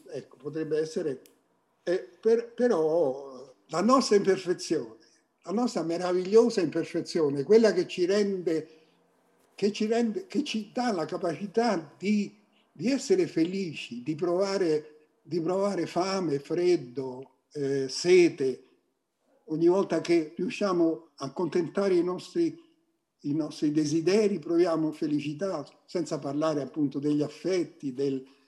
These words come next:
del, del sesso. Voglio dire,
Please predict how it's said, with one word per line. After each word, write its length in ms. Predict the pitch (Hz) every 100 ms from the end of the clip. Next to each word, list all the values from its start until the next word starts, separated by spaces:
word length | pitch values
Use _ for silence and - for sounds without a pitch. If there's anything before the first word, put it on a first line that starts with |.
| _ _
del, 320 | - 156 147 147
del 200 | 147 147
sesso. 840 | - 185 170 147 - 151 135 135 _ _ _ _ _ _
Voglio 260 | 254 202 208
dire, 480 | 196 151 151 -